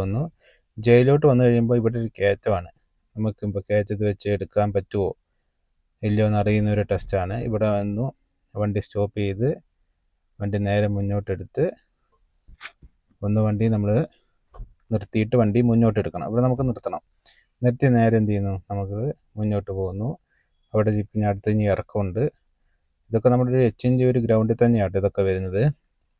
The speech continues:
അത് കഴിഞ്ഞിട്ട് ഇപ്പോൾ ഈയിലോട്ട് അവിടെ വന്ന് ഇനി അടുത്തതാണ് എന്ത്? ഈ കോണാകൃതി എയിലോട്ട് നമുക്ക്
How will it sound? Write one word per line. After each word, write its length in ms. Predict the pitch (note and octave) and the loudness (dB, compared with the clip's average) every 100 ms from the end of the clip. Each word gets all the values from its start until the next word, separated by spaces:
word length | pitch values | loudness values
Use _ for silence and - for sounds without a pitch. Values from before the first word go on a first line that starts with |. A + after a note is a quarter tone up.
| - | 0
അത് 80 | B2 | 4
കഴിഞ്ഞിട്ട് 420 | A#2+ A2+ G#2+ - E3+ G#3 _ _ _ _ _ | 4 4 -2 -2 -2 -2 _ _ _ _ _
ഇപ്പോൾ 120 | B2+ C3 | 0 4
ഈയിലോട്ട് 380 | A#2+ A#2 A#2 A#2 A#2+ | 6 6 4 4 4
അവിടെ 180 | G#2+ A2 G#2 | 4 2 2
വന്ന് 220 | G#2 C3+ - _ - | 0 -2 -6 _ -2
ഇനി 140 | B2 A#2+ | 4 4
അടുത്തതാണ് 600 | G#2 - A#2 G2+ F#2 A#2+ - _ - | 2 0 0 0 -2 -8 -12 _ -12
എന്ത്? 180 | G2+ G2 G2 G2+ | -8 -6 -6 -6
ഈ 40 | G#2 - | -8 0
കോണാകൃതി 500 | A2 A2 A2+ A2 G2+ G2+ G#2+ | 2 4 4 2 0 2 4
എയിലോട്ട് 420 | B2 C3 C3+ B2+ A#2 | 4 4 2 2 0
നമുക്ക് 360 | G2+ G2+ - | 0 -4 -4